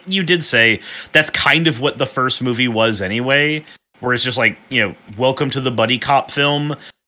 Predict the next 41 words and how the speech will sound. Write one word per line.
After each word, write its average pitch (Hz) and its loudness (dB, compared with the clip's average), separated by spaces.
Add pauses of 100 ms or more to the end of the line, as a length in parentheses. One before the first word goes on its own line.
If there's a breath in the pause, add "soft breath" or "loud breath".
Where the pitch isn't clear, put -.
(200)
There 127 4
is 127 2
a 131 6
thing 131 2
that 123 0
is 120 -2
happening, 127 2
but 123 -2
because 110 -4
of 101 -6
that, 107 0
characters 113 -2
are 107 -6
going 113 -2
to 104 -4
experience 104 -2
wacky 101 0
things 101 -4
back, 95 -2
forth, 98 -8
front, - -8
and 87 -14
center. 120 -4 (920)
And 170 0
that's 180 2
probably 185 2
what 143 0
it's 127 -6
gonna 131 0
end 110 0
up 85 -4
being. 73 -8 (140)
We're 98 -10
just 120 -6
gonna 113 -4
be 110 0
like, 98 -2
"Hey, 123 4 (500 soft breath)
here's 165 4
the 135 -2
plot." 101 0